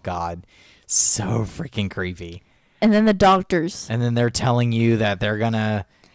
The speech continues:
Speaker 2: You're gonna
Speaker 1: um,
Speaker 2: chop me up.
Speaker 1: "Oh, we're gonna chop you up," and shit. Oh, creepy as hell. And then it goes into Detritos. Then afterwards, um,
Speaker 2: Is the doctor's office.
Speaker 1: is, uh, Infirmary.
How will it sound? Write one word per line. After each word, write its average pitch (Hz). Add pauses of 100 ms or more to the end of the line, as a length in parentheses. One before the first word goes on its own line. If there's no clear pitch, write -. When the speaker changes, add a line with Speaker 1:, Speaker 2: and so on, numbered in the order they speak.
(320)
Speaker 2:
You're 95
gonna 95
Speaker 1:
um, 90
Speaker 2:
chop 92
me 90
up. 107 (100)
Speaker 1:
"Oh, 104
we're 120
gonna 120
chop 110
you 123
up," 127
and 107
shit. 120
Oh, 92
creepy 87
as -
hell. - (560)
And 110
then 120
it 117
goes 117
into 139
Detritos. 120
Then 113
afterwards, 110
um, 98
Speaker 2:
Is 196
the 185
doctor's 175
office. -
Speaker 1:
is, 101
uh, 98
Infirmary. 151